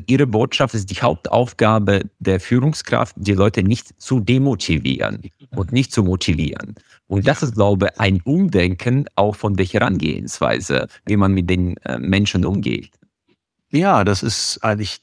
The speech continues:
Speaker 2: so der zentrale Punkt. Also es gibt da mehrere Aspekte. Äh, zunächst einmal wird das Thema Motivation dramatisch überschätzt. Ähm, ich würde heute so aus dem Handgelenk würde ich einfach sagen, vergiss mal die Motivation,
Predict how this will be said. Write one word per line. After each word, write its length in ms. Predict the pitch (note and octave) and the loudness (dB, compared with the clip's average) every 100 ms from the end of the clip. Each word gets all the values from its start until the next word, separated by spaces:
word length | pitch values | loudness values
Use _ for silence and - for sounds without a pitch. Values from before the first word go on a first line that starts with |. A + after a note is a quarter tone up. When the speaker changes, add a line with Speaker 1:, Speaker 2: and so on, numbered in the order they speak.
| _ | _
Speaker 2:
so 260 | - A2 | -4 0
der 140 | B2+ A2+ | 2 0
zentrale 540 | - A#2 - B2 C3+ | -2 -4 0 0 0
Punkt. 340 | B2+ D#3 B2 - - - - | -2 -2 -2 -4 -18 -20 -4
Also 160 | D#3 | 0
es 60 | D3+ | 0
gibt 160 | F#3 D3+ | 0 0
da 80 | |
mehrere 300 | A2+ A#2 A2+ | 2 4 4
Aspekte. 680 | G2+ G#2 - F#2 - F#2 F2 - | 2 2 0 -4 -2 -6 -8 -4
Äh, 160 | A#2+ G#2 | -2 -2
zunächst 420 | - C3+ D3+ C#3 | 0 0 0 0
einmal 460 | C3+ B2+ B2 A#2+ | 2 4 4 2
wird 180 | A2+ A2+ | 0 0
das 200 | B2 G#2+ | 0 0
Thema 260 | C3 A#2+ A2 | 2 4 4
Motivation 1080 | A2 A2+ C3 C#3+ C3+ A#2 A2+ - B2 A#2 | 4 4 2 2 2 2 2 0 0 2
dramatisch 640 | A2 G2 G2+ G2 G2+ G2 - | 2 2 2 2 2 0 0
überschätzt. 800 | F#2 E2+ - - - - - - - - - - _ - | 0 0 -2 -4 -8 -14 -14 -20 -20 -20 -20 -20 _ 0
Ähm, 540 | G#2+ G2+ G2+ G2 G2 G2+ _ _ _ | 2 4 2 0 -4 -10 _ _ _
ich 420 | C3+ B2 - - | 0 0 0 -4
würde 300 | A#2+ C3+ B2+ A2 | 0 2 2 4
heute 400 | B2+ A#2 B2+ A2 | 2 4 2 2
so 360 | A#2 A2 G#2 F2 - | 2 2 0 -4 -16
aus 160 | - A2 | -6 -4
dem 160 | G#2+ G#2 | -2 -2
Handgelenk 540 | C3 - A2+ A#2 - | 0 0 2 0 0
würde 120 | A#2 | 0
ich 100 | G#2+ | 2
einfach 200 | G#2 G#2+ | 2 2
sagen, 280 | G2 G2+ G#2+ | 4 4 4
vergiss 280 | - A2+ G#2+ | 2 -2 0
mal 100 | G#2 | 0
die 100 | G2 | 2
Motivation, 920 | G2 G2 F#2+ F2+ - A2 A#2 C#3 C3+ | 0 0 2 0 0 0 2 2 0